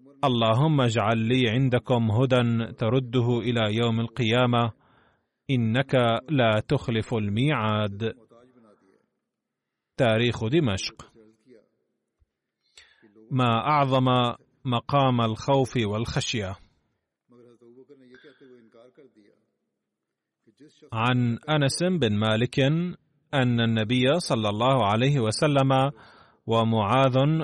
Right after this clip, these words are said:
رديفه على الرحل قال: "يا معاذ بن جبل"، قال: "لبيك يا رسول الله وسعديك".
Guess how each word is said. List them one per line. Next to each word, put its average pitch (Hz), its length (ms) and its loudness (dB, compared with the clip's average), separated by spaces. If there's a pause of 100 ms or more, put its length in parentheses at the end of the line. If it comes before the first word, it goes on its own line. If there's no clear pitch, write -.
رديفه 127 800 0
على 110 180 2
الرحل 110 440 -2
قال: 127 600 0 (720)
"يا 117 240 2
معاذ 120 460 2
بن 110 160 -2
جبل"، 139 560 2 (960)
قال: 123 280 4
"لبيك 117 600 0
يا 117 280 2
رسول 113 320 -4
الله 120 480 0
وسعديك". 107 840 -2